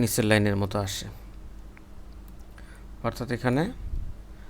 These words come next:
এক্স কমন নিলে এক্স মাইনাস থ্রি ওয়াই, আর এখানে ওয়ান বাই থ্রি ওয়াই কমন নিলে এখানে এক্স থাকে, আর মাইনাসে প্লাসে মাইনাস, আর এখান থেকে একটা ওয়াই গেল, এই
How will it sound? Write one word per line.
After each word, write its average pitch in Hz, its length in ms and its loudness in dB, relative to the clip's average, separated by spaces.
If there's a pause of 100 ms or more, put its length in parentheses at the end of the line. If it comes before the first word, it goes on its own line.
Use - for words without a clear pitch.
(600)
এক্স - 200 4
কমন 123 280 10
নিলে 127 220 6
এক্স - 140 2
মাইনাস 117 240 6
থ্রি 117 220 6
ওয়াই, 139 180 10
আর 107 100 6
এখানে 110 220 2
ওয়ান 113 180 4
বাই 113 180 4
থ্রি 113 200 2
ওয়াই 110 200 8
কমন 110 280 4
নিলে 120 240 0
এখানে 110 200 -2 (120)
এক্স - 140 -4 (100)
থাকে, 147 220 -2 (960)
আর 104 160 4
মাইনাসে 107 400 4
প্লাসে 110 280 4 (100)
মাইনাস, 113 380 4 (1120)
আর 127 140 -2
এখান 117 240 0
থেকে 120 160 4 (100)
একটা - 220 0
ওয়াই 110 220 10
গেল, 110 120 4 (120)
এই 107 60 2